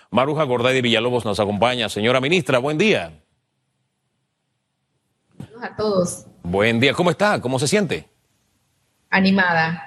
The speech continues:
Speaker 2: contenta, viendo que vamos avanzando como equipo.
Speaker 1: Eh, oiga, decía esta cifra, que es lo último que manejo, lo oía en R P C Radio, a propósito, hace algunos minutos, con un funcionario de, de educación. Hablaba de setenta y ocho y décimas de,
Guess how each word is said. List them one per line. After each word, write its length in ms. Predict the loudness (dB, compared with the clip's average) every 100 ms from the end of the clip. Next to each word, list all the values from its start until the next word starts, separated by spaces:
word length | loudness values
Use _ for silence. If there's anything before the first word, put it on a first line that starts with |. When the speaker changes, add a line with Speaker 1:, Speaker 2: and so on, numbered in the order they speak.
| -4
Speaker 2:
contenta, 800 | -2 0 0 0 -2 -2 -2 -2
viendo 320 | 0 2 2
que 100 | 0
vamos 260 | 0 0 0
avanzando 840 | 0 0 -2 0 0 0 0 0 -2
como 280 | -2 0 -2
equipo. 600 | -4 -8 -2 -4 -4 -16 _ _ -20 _ _ _ _ -20 _ -2
Speaker 1:
Eh, 200 | 0 0
oiga, 240 | 0 0
decía 760 | 0 -4 -2 0 2 0 -2 -4 -8
esta 260 | -2 -2
cifra, 420 | 0 -4 0 -2
que 120 | -2 -2
es 80 |
lo 100 | 0
último 400 | 0 0 0 -2
que 120 | -2 -2
manejo, 420 | 0 -2 0 0
lo 140 | 2
oía 340 | 2 2 2 0
en 140 | -2
R 180 | -2 -2
P 120 | -4
C 120 | -4
Radio, 320 | -2 0 0 0
a 40 |
propósito, 500 | -2 -2 -2 -2 -2
hace 160 | -2 -2
algunos 260 | -2 -4
minutos, 600 | -2 -2 -2 -2 -4 -4 -16 _ _ _
con 160 | -2 0
un 120 | -2
funcionario 680 | -2 -2 0 0 0 0 0
de, 480 | 2 0 -2 -8 _ _ _ -10
de 160 | 0 0
educación. 500 | 2 -2 0 0 2
Hablaba 320 | 2 0 0
de 140 | -2
setenta 840 | 0 -2 0 -2 -2 -2 -2 -2
y 120 | -2 -2
ocho 420 | -2 0 0 2
y 140 | 0
décimas 480 | 0 -2 -4 -4 0
de, 220 | 0 -2